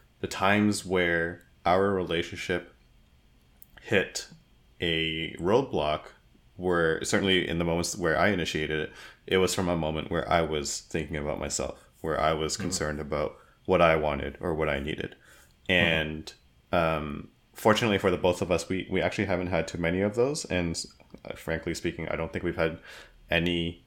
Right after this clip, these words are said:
Speaker 1: really big major ones. Um, but that being said,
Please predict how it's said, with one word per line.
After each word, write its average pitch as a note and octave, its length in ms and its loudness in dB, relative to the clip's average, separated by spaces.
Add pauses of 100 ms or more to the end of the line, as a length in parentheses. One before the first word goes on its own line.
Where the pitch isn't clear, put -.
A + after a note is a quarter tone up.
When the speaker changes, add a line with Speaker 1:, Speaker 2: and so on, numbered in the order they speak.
Speaker 1:
really E2+ 380 2
big E2 340 0
major D#2+ 360 0
ones. A2+ 460 -4 (120)
Um, E2 420 -2 (520)
but F2+ 340 6 (840)
that F2 200 4
being F2 180 2
said, F#2+ 380 4